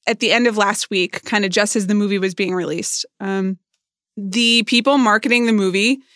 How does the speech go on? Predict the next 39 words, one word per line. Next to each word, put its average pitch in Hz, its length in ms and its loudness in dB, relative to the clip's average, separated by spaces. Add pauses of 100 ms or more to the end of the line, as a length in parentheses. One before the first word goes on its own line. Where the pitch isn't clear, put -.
(200)
it, 214 260 0
possibly 208 360 0
in 214 60 2
a 196 60 2
last-ditch 190 380 0
effort 208 360 0
to 214 140 -2
cover 202 300 0
up 185 200 0
their 190 240 2
rather 185 280 0
lackluster 196 500 0
effort 202 240 0
until 190 340 -2
now, 180 240 0
were 196 260 -2 (800)
touting 202 520 0
the 196 300 0
one 190 180 -2
hundred 202 240 -2
percent 196 300 0
Rotten 170 180 0
Tomatoes 127 320 -6
score. 214 320 -4 (760)
And 226 200 2
then 220 480 4
Richard 269 400 2
Brody 320 420 4
at 269 140 2
The 302 80 2
New 262 100 4
Yorker 254 480 4 (280)
wrote 269 240 2
a 254 80 4
very 262 460 2 (260)
thoughtful 269 640 2
and 240 200 2
Richard 254 320 2
Brody-esque 240 640 2